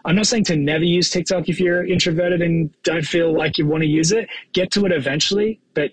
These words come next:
like I talked about the staircase, make one for yourself and make those steps smaller for you to get to that point. Create content that works better. For example, I'm talking to you right now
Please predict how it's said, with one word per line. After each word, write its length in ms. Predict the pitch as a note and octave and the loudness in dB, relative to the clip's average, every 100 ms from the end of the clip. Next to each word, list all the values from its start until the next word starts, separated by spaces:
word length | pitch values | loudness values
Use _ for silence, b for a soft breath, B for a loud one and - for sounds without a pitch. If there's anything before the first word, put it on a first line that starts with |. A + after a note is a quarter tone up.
| - | -2
like 220 | D#3 E3 | -2 -2
I 80 | D#3+ | -2
talked 240 | D#3+ C3+ | 0 0
about 140 | D3+ B2+ | -2 -2
the 60 | |
staircase, 540 | - E3+ E3+ D#3 C#3 D#3 | -2 0 0 0 0 0
make 200 | D#3 F3 | 0 0
one 120 | D#3+ | 0
for 120 | C#3+ | 2
yourself 400 | B2+ - D#3+ D3 | 0 2 0 0
and 80 | C#3+ | 0
make 180 | D3 - | -2 0
those 180 | D#3 | 0
steps 260 | - D3+ B2+ | 0 -2 -2
smaller 300 | - C#3 C#3 | 0 0 0
for 100 | D3+ | 0
you 40 | |
to 80 | C3+ | 0
get 200 | B2 B2+ | 0 -2
to 100 | - | -4
that 180 | B2 G#2 | -6 -6
point. 240 | D3+ D#3 - B B B - | -4 -6 -6 B B B -4
Create 340 | E3+ E3 D#3+ | 0 2 2
content 340 | D#3+ D3 D#3 | 0 0 0
that 100 | C3+ | 2
works 200 | C3+ B2+ | 2 0
better. 280 | - D#3 A#2+ - _ _ | 0 -2 -2 -8 _ _
For 140 | - | 0
example, 500 | E3+ D#3 C#3 C3+ E3+ B B B B D#3 | 2 2 0 0 0 B B B B -2
I'm 120 | D#3+ | 0
talking 260 | D#3+ D3 | 2 2
to 60 | D3+ | 2
you 80 | C#3+ | 2
right 180 | C#3+ C#3 | 2 -2
now 300 | C#3 C3+ | -2 -4